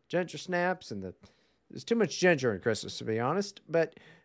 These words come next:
uh, that's fine. You know, drink some eggnog, hate eggnog. Don't like rum, don't like eggnog. But that's fine. I'll get drunk off the eggnog and we'll, we'll celebrate. But that's not everybody's tradition. And this seems like a tradition that's probably a little outdated.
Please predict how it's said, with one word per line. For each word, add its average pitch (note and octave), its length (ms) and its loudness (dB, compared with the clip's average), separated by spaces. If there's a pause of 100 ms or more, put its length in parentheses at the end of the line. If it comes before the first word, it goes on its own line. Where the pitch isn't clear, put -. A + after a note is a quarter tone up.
(120)
uh, - 280 -8
that's A#3 200 -4
fine. F3+ 440 4
You E3+ 100 2
know, A3 240 4
drink G#3 240 4
some G3+ 160 -2
eggnog, G#3 400 2
hate D3+ 240 4
eggnog. G#2+ 540 2
Don't E3 160 2
like E3+ 200 -2
rum, D#3+ 360 0
don't C#3+ 180 0
like C#3 140 -6 (280)
eggnog. C3+ 420 0 (500)
But - 100 -4
that's A#3+ 200 6
fine. G#3 280 6
I'll A#3+ 100 4
get A3+ 120 -2
drunk G#3 240 -2
off F#3+ 160 0
the E3 120 0
eggnog F3 480 0
and A#2 120 -8
we'll, G2 160 -10 (280)
we'll - 80 -8
celebrate. F3 400 0 (280)
But E3+ 160 0
that's A3+ 280 4
not G#3+ 260 2
everybody's F3+ 460 2
tradition. E3 600 -2 (340)
And D3+ 140 -2
this E3 140 -2
seems G3 200 2
like F#3 140 0
a E3+ 60 -2
tradition D3 500 -2
that's G#2+ 140 -8
probably D3 280 2
a C3 80 0
little A#2+ 240 -2
outdated. B2+ 880 0